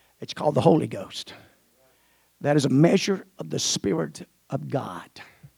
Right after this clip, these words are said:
That is a counselor. That is a voice. That is a comforter. That is a guide. That is a help. Amen. If you got the Holy Ghost,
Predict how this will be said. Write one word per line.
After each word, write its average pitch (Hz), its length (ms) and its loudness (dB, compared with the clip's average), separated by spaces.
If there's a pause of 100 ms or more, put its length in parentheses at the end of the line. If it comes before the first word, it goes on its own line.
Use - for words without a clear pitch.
(1120)
That 127 140 -8
is 120 100 -10
a 113 40 -10
counselor. - 580 -12 (300)
That 110 120 -16
is 107 120 -14
a 110 40 -12
voice. - 640 -12 (220)
That 113 120 -16
is 101 100 -16
a 117 80 -14
comforter. - 640 -12 (260)
That 95 120 -20
is 101 120 -14
a 120 40 -14
guide. 92 720 -14 (640)
That 123 80 -14
is 104 120 -8
a 104 40 -4
help. - 360 -12 (1900)
Amen. 101 360 -10 (760)
If - 180 -16
you 139 60 -2
got - 200 -6
the - 80 -2
Holy 185 240 -2
Ghost, - 540 -16